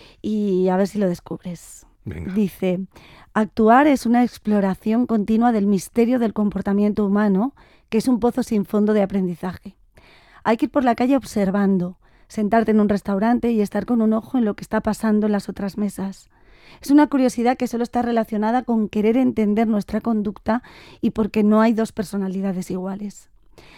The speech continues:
Speaker 1: A mí esto me parece fascinante, así que nunca podría dejar de ser el observador para convertirme únicamente en el que es observado. Creo que sin eso sería imposible dedicarme a la interpretación, disfrutar de ello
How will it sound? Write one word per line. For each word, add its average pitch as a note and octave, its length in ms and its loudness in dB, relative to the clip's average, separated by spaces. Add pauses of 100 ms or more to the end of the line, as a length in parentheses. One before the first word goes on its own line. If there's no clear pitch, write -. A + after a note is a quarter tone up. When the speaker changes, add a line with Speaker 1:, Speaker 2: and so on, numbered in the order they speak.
(180)
Speaker 1:
A A3+ 100 2
mí A#3+ 140 4
esto D4+ 180 2
me D4 140 8
parece G#3 240 0
fascinante, G3+ 800 -2
así - 240 -6
que C4 140 2
nunca C4 320 6
podría G#3+ 300 0
dejar A3 300 -2
de G#3 120 0
ser A3+ 260 0
el A#3 140 2
observador F#3+ 720 0 (340)
para G#3+ 160 2
convertirme A3+ 600 2
únicamente A3 520 2
en A3+ 80 0
el G3 100 -2
que G#3 260 0
es G#3 160 -2
observado. F#3+ 640 -6 (520)
Creo A3+ 220 4
que A#3 100 0
sin A3 160 -2
eso A3+ 160 -2
sería A3 240 0
imposible A3 420 0
dedicarme G3+ 400 -2
a G3 40 -2
la G3+ 80 0
interpretación, A3 840 -2 (300)
disfrutar G3 500 -2
de G3 180 0
ello A3+ 280 2